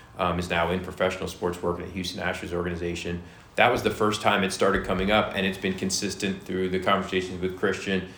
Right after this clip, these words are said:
as we talked about, um, athletes here, and Sega, and Sarah Haga,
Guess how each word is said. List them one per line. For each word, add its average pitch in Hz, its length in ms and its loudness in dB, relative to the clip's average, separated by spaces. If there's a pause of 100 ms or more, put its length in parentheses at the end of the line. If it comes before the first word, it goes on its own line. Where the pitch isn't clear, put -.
(200)
as 90 220 2
we 95 80 0
talked 95 260 2
about, 90 400 4
um, 92 300 2
athletes 92 360 -2
here, 95 220 2
and 92 140 -4
Sega, 90 440 2
and 92 220 -4
Sarah 95 220 0
Haga, 92 360 2